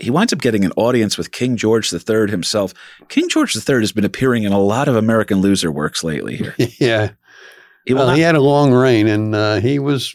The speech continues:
Speaker 2: pretty, uh, he was involved with a lot of different shit in American history
Speaker 1: He certainly
Speaker 2: early on,
Speaker 1: was.
Speaker 2: anyhow.
Speaker 1: Well, uh, while speaking with the king, he proposes this idea that, uh, "Hey, <sighs> King George,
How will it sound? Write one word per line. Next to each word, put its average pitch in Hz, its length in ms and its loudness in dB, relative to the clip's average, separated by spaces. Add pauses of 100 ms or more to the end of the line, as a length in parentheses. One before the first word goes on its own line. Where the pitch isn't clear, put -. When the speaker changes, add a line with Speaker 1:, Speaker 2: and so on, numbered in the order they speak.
Speaker 2:
pretty, 147 460 -2
uh, 135 340 -2
he 147 140 2
was 185 160 2
involved 127 480 0
with 123 140 0
a - 40 0
lot 117 200 -2
of 101 80 -6
different 101 260 -8
shit 135 180 -6
in 95 80 -12
American 92 400 -8
history - 360 -14 (120)
Speaker 1:
He 117 120 -6
certainly 113 460 -2
Speaker 2:
early 104 40 -2
on, 123 160 0
Speaker 1:
was. 92 100 -4
Speaker 2:
anyhow. 95 340 -4 (280)
Speaker 1:
Well, 131 160 0
uh, 127 140 2
while 160 200 0
speaking 139 360 -2
with 127 100 -4
the 113 100 -4
king, 151 280 -4
he 143 100 -4
proposes 202 540 -2
this 143 160 -2
idea 110 560 0
that, 95 240 -6
uh, 95 240 0 (460)
"Hey, 147 340 0 (300)
<sighs> - 320 -12
King 131 180 -4
George, - 520 -8